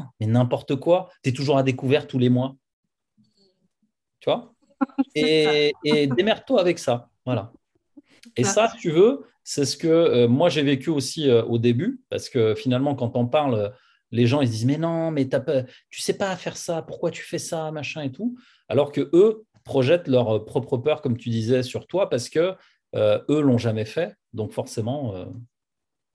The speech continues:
Speaker 2: Oui, c'est ça. C'est, mais c'est intéressant aussi parce qu'effectivement, dans le, tu sais, il y a un peu cette dimension de l'environnement finalement.
Speaker 1: Ouais.
Speaker 2: Euh, parce qu'elle ne veut pas parler de, de tes projets, parce qu'ils pourraient, euh,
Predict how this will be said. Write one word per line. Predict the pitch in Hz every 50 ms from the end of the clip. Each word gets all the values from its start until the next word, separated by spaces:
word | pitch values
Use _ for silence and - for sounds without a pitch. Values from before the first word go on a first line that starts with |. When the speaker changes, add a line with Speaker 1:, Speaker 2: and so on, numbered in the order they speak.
| _ _ _ _ _ _ _ _ _ - -
Speaker 2:
Oui, | 214 220 226 214 -
c'est | 202 196
ça. | 196 196 185 185 -
C'est, | _ - 196 185 180
mais | 196 208
c'est | 202 247
intéressant | 226 226 - 247 247 247 247 247 269 262
aussi | 269 269 - 311 285
parce | 302 226 226 -
qu'effectivement, | - 240 - 247 226 - - 233 226 226 247 254 254 247
dans | 214 214 196
le, | 196 202 190 185 185 185 185 180 _ _ _ _ _ _ _ _ _ _ _
tu | -
sais, | 247 247
il |
y | 220
a | 196
un | 202
peu | 202 233 220
cette | - 233 208 196
dimension | 202 214 214 220 220 214 - - 247
de | 233 220
l'environnement | 208 208 202 214 214 208 214 214 226 233 247 269
finalement. | 262 - 226 208 202 196 202 202 208 220 247 262 - _ _ _ _ _ -
Speaker 1:
Ouais. | 101 -
Speaker 2:
Euh, | - - - 185 175 180 175 175
parce | 175 180 -
qu'elle | - 185 180
ne | 185
veut | 196
pas | 202 226 220
parler | 214 214 208 214 233 233 226 226 220
de, | 208 196 196 185 180
de | 185 190
tes | 185 202 202
projets, | 196 - 214 208 196 202 214 208 208 208
parce | 202 196 196 -
qu'ils | - 202
pourraient, | 196 214 202 196 202 202 202 196 180
euh, | 165 151